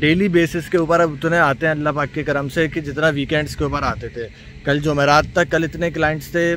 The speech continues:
मुझे अपने farm की video बनाने का वक्त नहीं मिला। आज जुम्मा था, आज भी clients ज़्यादा थे, और अभी, आ,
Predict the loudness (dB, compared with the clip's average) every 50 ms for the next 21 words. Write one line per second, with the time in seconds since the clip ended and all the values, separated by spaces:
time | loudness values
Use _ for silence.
0 | -4 -6 -8 -6 -2 0 0 -2 -2 -2 -4 -2 -2 -2 -2 -4 -4 -4 -4 -4
1 | -4 -4 -4 -4 -2 -2 -2 -2 -2 -2 -2 0 0 0 -2 -2 -4 -6 -6 -2
2 | 0 2 2 2 2 2 0 -4 -6 -2 0 0 0 2 4 4 6 6 4 2
3 | 0 -2 -4 -6 -6 -4 -2 -2 -2 -4 -4 -4 -2 -2 0 2 0 0 0 0
4 | -4 -4 -6 -10 -16 -18 -18 -14 -6 -2 -2 0 0 0 0 0 0 0 0 0